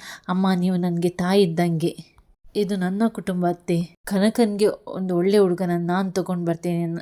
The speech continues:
ನೀವು ನನ್ನನ್ನು ನಂಬಿ. ಆ ಅರುಣ್ ಬೇಡ ಅತ್ತೆ. ಅತ್ತೆ, ಆ ಕನಕ ಬಂದ್ಮೇಲೆ ನೀವು ಅವಳಿಗೆ ಬುದ್ಧಿ ಹೇಳಿ. ಇದನ್ನೇ ನಾನ್ ನಿಮ್ಗೆ ನೇರವಾಗಿ ಹೇಳೋಕೆ ಅಂತಾನೆ ಬಂದಿದ್ದು." ಆಗ ಕುಸುಮಮ್ಮ ಹೇಳ್ತಾರೆ, "ಸರಿ ಅಳಿಯಂದ್ರೆ,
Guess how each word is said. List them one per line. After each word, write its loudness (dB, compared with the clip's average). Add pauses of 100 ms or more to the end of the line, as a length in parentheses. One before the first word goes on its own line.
(200)
ನೀವು 0
ನನ್ನನ್ನು 0
ನಂಬಿ. 0 (280)
ಆ 0
ಅರುಣ್ 4 (500)
ಬೇಡ 6
ಅತ್ತೆ. -4 (500)
ಅತ್ತೆ, -2
ಆ 0
ಕನಕ -4
ಬಂದ್ಮೇಲೆ 0
ನೀವು -2
ಅವಳಿಗೆ 0
ಬುದ್ಧಿ 0
ಹೇಳಿ. 2 (1040)
ಇದನ್ನೇ 2
ನಾನ್ -2
ನಿಮ್ಗೆ -2
ನೇರವಾಗಿ 2
ಹೇಳೋಕೆ 0
ಅಂತಾನೆ -2
ಬಂದಿದ್ದು." -2 (160)
ಆಗ -2
ಕುಸುಮಮ್ಮ -2
ಹೇಳ್ತಾರೆ, 0
"ಸರಿ 0
ಅಳಿಯಂದ್ರೆ, 0